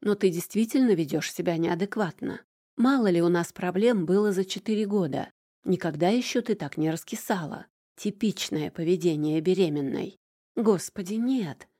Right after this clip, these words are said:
Я не беременна». Бесполезно гадать. Все, я помчалась в аптеку.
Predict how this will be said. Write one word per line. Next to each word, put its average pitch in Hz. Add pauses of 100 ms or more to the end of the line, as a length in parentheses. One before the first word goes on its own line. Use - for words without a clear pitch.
(480)
Я 262
не 262
беременна». 226 (420)
Бесполезно 180
гадать. 139 (280)
Все, 196 (400)
я 202
помчалась 156
в -
аптеку. -